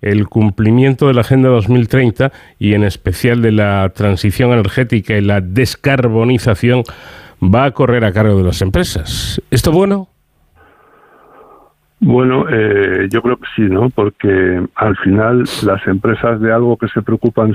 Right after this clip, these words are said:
Speaker 2: siempre mucho es de intentar mejorar la productividad, de intentar convertir un recurso en una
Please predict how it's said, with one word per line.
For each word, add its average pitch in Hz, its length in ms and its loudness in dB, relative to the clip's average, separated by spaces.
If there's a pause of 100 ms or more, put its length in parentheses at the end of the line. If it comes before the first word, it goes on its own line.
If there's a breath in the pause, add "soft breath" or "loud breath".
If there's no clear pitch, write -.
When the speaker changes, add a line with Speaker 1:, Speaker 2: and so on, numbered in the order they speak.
Speaker 2:
siempre 113 300 0
mucho 123 500 0
es 107 180 0
de 107 300 0
intentar 98 500 0
mejorar 98 380 -2
la 101 120 0
productividad, 117 920 0
de 95 420 -2
intentar 92 420 -2
convertir 98 520 0
un 98 120 0
recurso 95 680 -2
en 90 160 2
una 95 400 2